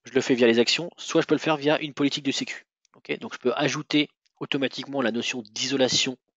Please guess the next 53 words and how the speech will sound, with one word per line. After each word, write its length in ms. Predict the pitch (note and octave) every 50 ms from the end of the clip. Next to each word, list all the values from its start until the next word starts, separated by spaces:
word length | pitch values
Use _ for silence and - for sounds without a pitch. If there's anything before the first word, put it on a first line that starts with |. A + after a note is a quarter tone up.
| _ _ G#2
de 120 | A2+ A2
poste, 380 | - - E3 E3 - - - - - - - - - _ _ _ _
basée 360 | A2+ C#3 D3 C#3+ C3+ C#3+ D3
encore 280 | D3 D3+ - - C3+ C#3
une 80 | C3+
fois 200 | - - C#3+ C3+
sur 220 | B2 - - E3 D3+
un 60 | D3
niveau 220 | C#3+ C3+ B2+ C#3
de 60 | C3
cybercon 420 | - - C3+ C#3 B2+ - - D3+ D#3+ D#3+ -
et 80 | D#3 C#3+
sur 180 | - - C#3
un 60 | C3+ C3+
niveau 200 | C#3 C3 C3+ C#3
de 60 | C3
menace. 360 | C3 C3+ - - - - - _ _ _ _ _ _ _ _ _ _ _ _ _ _
D'accord ? 220 | _ _ - B2 - - - - - _ _ _
Donc 120 | G2+ -
en 60 | A#2+ A2
fonction 320 | - B2+ A2+ - - B2+
du 140 | A#2 A#2 A2
cybercon, 520 | - - - A#2+ A2+ - - C3 C3+ E3+ - _ _ _ _ _ _ -
euh, 60 | G#2
derrière, 500 | G#2+ A#2+ B2 A2 A2 A#2 B2+ C#3 - G#2+ -
plus 120 | - -
le 80 | C3+ B2+
niveau 220 | B2 A#2 A#2+ B2+
de 40 | -
cybercon 460 | - - - B2 A#2+ - - - C3 A#2+
est, 40 | A2+
est, 920 | G#2+ - - - G#2+ G#2+ G2+ F#2+ G2 G#2 A2 A#2 - - G#2 G2 - -
est, 40 | G#2+
est 60 | A2+
bas, 180 | A2+ B2+ D3 - - - - - - - - -
euh, 80 | G#2+ G2+ -
plus 220 | - - C3 C#3+
je 140 | D3 - -
vais 120 | A#2+ B2 A#2+
avoir, 360 | A2 G#2+ A#2 A#2+ C3+ C3 B2
euh, 420 | A2+ G#2 G#2 G2+ G2+ G#2 G2+ G#2 G#2 F#2+ F2+ _ _ _ _ _ _ _ E2 G2+ A2
des, 220 | - A2+ G#2+ G2+ G#2
des 100 | A2+ A2+
politiques 320 | - B2 A#2+ - - A#2+
de 80 | A#2+ A2+
sécurité 480 | - - A#2 - - A2+ A2+ - C3
qui 140 | B2+ - -
vont 120 | - G#2 G2
être, 260 | - - G2 G2 -
qui 120 | - -
vont 100 | - A2+
être 120 | G#2 - -
élevées. 260 | A#2+ A#2 B2 F3